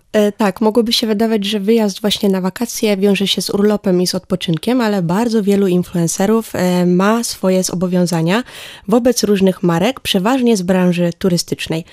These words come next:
E, tego typu marki lubią wykorzystywać okazję, że influencer jedzie gdzieś w podróż, no i to jest super okazja, żeby zareklamować jakieś produkty czy usługi.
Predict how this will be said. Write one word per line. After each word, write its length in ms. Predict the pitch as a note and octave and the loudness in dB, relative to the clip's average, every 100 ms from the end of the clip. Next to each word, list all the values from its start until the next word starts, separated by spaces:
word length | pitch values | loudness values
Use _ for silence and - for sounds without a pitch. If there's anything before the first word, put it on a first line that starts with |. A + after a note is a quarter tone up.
| - - - | -20 -20 -6
E, 120 | F#3 F#3+ | -2 0
tego 220 | G3+ G#3+ | 2 0
typu 220 | G3 G#3 | 2 2
marki 340 | G3+ A3 - | 4 2 2
lubią 320 | G#3 G3+ G3+ F#3+ | 2 4 2 0
wykorzystywać 680 | F#3 F#3+ F3+ - F3+ F3 | -2 -4 -4 -4 -2 -4
okazję, 360 | E3+ F#3+ F3+ F3+ | -4 -4 -2 -2
że 120 | E3+ | 0
influencer 600 | - F3+ G3 F#3+ - F#3+ | 0 0 0 0 0 -2
jedzie 300 | E3 F#3 F3 | 0 0 0
gdzieś 300 | E3 E3 D#3+ | -4 -4 -6
w 140 | - - | -6 -4
podróż, 460 | F3+ F3+ D#4 E4+ | -2 0 0 0
no 140 | F#3+ A#3 | 2 2
i 100 | C4+ | 2
to 100 | A3+ | 0
jest 160 | B3 | 0
super 360 | - B3 - C4+ | -2 -2 0 0
okazja, 500 | F#3 F#3+ F#3 G3+ G3+ - - - | 0 0 0 0 -2 -6 -20 -6
żeby 240 | F3+ G#3 G#3+ | 0 2 2
zareklamować 600 | F#3 F#3 F3+ F3 G3 G3+ | 2 0 2 2 2 2
jakieś 240 | F3+ F3+ | 0 -4
produkty 460 | - F3 F#3+ - E3+ | -4 -2 -2 -2 -4
czy 160 | - | -4
usługi. 560 | D#3+ E3 - D#3 F#3 | -4 -4 -4 -2 0